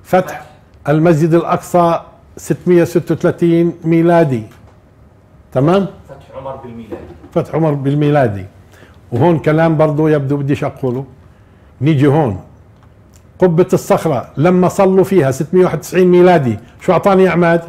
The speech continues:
Speaker 2: ألف وثمانمية وتسعتاش.
Speaker 1: أيوة، إذا كب-، كمان مرة قبة الصخرة لما صلوا فيها ستمية واحد وتسعين ميلادي، ألف وثمانمية وتسعتاش. إيه، أولا هي الأرض المقدسة عبد الملك ابن مروان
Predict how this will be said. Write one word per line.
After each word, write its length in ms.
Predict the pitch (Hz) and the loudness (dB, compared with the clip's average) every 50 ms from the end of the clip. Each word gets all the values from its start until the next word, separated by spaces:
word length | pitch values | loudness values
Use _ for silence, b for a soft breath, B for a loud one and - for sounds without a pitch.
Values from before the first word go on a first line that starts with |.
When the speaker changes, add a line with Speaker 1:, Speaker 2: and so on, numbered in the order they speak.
| - - - - | -14 -20 -20 -20
Speaker 2:
ألف 120 | - - - | -20 -20 -20
وثمانمية 480 | - - 131 123 123 123 135 135 135 | -20 -20 -20 -18 -18 -18 -18 -18 -18
وتسعتاش. 560 | 131 - - - 127 120 - - - - - - - - _ _ - - - - | -18 -20 -20 -20 -20 -20 -18 -18 -18 -20 -20 -20 -20 -20 _ _ -20 -20 -8 -4
Speaker 1:
أيوة، 1120 | 123 123 131 127 127 127 127 123 120 120 117 117 117 113 113 110 107 104 101 98 95 92 92 B B B B - | 0 2 2 4 4 2 2 2 2 2 0 0 0 0 0 0 0 -2 -4 -4 -6 -10 -14 B B B B 0
إذا 200 | 139 147 170 147 | 2 2 2 2
كب-، 260 | - - 196 170 147 | 0 0 0 0 -2
كمان 320 | - - - 165 180 180 | -2 -2 0 2 2 2
مرة 220 | 180 165 139 131 127 | 2 2 2 2 0
قبة 300 | 127 - 185 170 175 - - | 0 0 0 0 0 0 -2
الصخرة 400 | 156 - - 190 - - 135 131 | -4 -2 -2 -2 -2 0 0 0
لما 340 | 131 147 151 156 156 156 143 | 0 0 0 2 0 0 -2
صلوا 360 | 135 - - 196 180 175 165 | -2 -2 0 2 2 2 0
فيها 200 | - 180 170 143 | 0 0 0 0
ستمية 340 | 135 - 156 - 180 180 175 | -2 -4 -6 -2 0 2 2
واحد 360 | 175 151 - 160 156 170 160 165 B B B B B | 2 0 -2 -2 0 -2 -2 -2 B B B B B
وتسعين 460 | - 143 - 151 151 180 185 185 185 180 | -6 -6 -4 0 2 2 2 4 4 4
ميلادي، 500 | 180 175 175 180 170 156 127 113 107 104 - - _ - | 4 4 6 4 4 2 0 -2 -4 -6 -10 -16 _ -4
ألف 340 | 147 165 175 175 170 175 - | -2 0 2 0 0 -2 -4
وثمانمية 400 | 143 - 156 160 165 170 175 175 | -6 -4 -2 0 0 2 2 2
وتسعتاش. 580 | 170 170 - 170 151 127 - 185 170 127 98 - - - - b b b b b b b b b b b b b b b b b b _ _ - | 2 0 -2 -4 -6 -4 -2 0 0 0 -2 -4 -10 -18 -20 b b b b b b b b b b b b b b b b b b _ _ 0
إيه، 120 | 131 139 | 0 0
أولا 500 | 135 - 185 190 185 180 170 170 165 147 | 2 2 4 4 4 4 4 2 2 2
هي 260 | 151 175 147 107 - - - - - - - | 2 2 0 0 -4 -8 -14 -20 -14 -4 -2
الأرض 520 | 135 147 135 - 120 165 202 196 175 160 | -2 -2 -2 -2 0 0 0 2 2 2
المقدسة 1000 | 185 185 185 190 185 185 - 196 165 139 156 170 - - 180 175 170 170 156 - - - - - - - - _ - | 2 4 4 2 0 0 0 -2 0 0 0 0 0 0 0 0 2 0 -2 -4 -8 -16 -20 -20 -20 -20 -20 _ -4
عبد 260 | 127 151 160 143 165 | -2 -2 0 2 2
الملك 380 | 170 170 180 185 185 175 - 170 | 2 2 2 2 2 2 0 0
ابن 160 | 165 165 170 | 0 0 2
مروان 480 | 175 175 165 156 151 139 113 101 98 | 2 2 2 2 0 0 -2 -2 -4